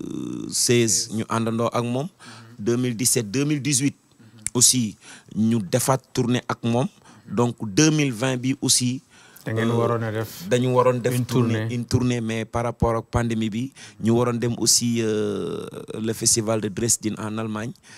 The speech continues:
Speaker 1: Mais bon, Yàlla dogalu ko, dañ ko reporté, donc, euh,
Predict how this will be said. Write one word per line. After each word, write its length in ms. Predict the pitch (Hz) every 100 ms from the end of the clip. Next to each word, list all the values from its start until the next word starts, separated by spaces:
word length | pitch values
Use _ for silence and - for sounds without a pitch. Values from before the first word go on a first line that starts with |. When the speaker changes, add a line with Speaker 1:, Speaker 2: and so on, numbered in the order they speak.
| - -
Speaker 1:
Mais 160 | 104 107
bon, 200 | 98 104
Yàlla 360 | 104 110 107
dogalu 400 | 101 117 110 107
ko, 240 | 101 107 175 -
dañ 200 | 107 104
ko 120 | 110
reporté, 540 | 110 - 107 - 107
donc, 300 | 98 92 87
euh, 40 | -